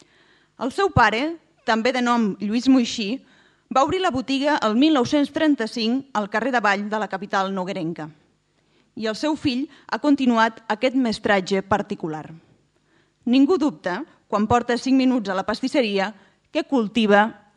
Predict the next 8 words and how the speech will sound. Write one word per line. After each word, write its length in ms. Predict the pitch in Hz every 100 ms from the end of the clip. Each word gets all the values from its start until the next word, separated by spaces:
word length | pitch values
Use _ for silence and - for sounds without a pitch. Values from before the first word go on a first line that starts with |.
| -
l'art 460 | 220 220 247 - - 208
més 380 | 214 208 196 170
dolç. 460 | 170 160 160 - - _ _ _ _ _ _ _ -
Aquell 240 | 240 330 320
que 80 |
alegra 380 | 285 320 294 349
aniversaris, 920 | 311 254 214 220 269 233 202 185 - -
celebracions 1000 | - 233 220 220 226 294 349 466 466 -